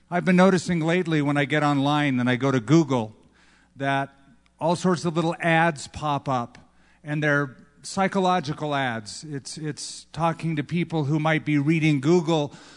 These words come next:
who are feeling depressed, who are feeling forlorn, who are feeling weak and hopeless. And more and more that is happening, and I think what they have figured out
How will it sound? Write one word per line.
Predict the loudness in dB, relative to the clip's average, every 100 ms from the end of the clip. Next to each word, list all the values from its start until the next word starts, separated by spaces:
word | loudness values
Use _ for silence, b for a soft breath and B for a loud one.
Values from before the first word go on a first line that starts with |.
| B
who | -2
are | 0
feeling | 0 0 2 2
depressed, | 0 0 2 4 2 -2 -10 -10
who | -10
are | -8
feeling | -6 -4 -2 -4 b b b b b
forlorn, | -6 2 4 6 6 6 4 -2 -4
who | -6 -6
are | -8
feeling | -6 -4 -4 -4 -2
weak | 0 0 -4 -6
and | -2 -2
hopeless. | -2 -2 -2 -2 -6 -6 -12 -16 _ b b b
And | -2 0
more | 4 4 4
and | 4 4
more | 4 4 4 2 2
that | 0 -2 -2
is | -6
happening, | -6 -6 -6 -4 -4
and | -4 -4
I | -6
think | -4 -4 -6 -12 b b b -18
what | -6 -2 -2 -6 -8
they | -2 -2
have | -2 -4
figured | -4 -2 0 2
out | 2 2 -2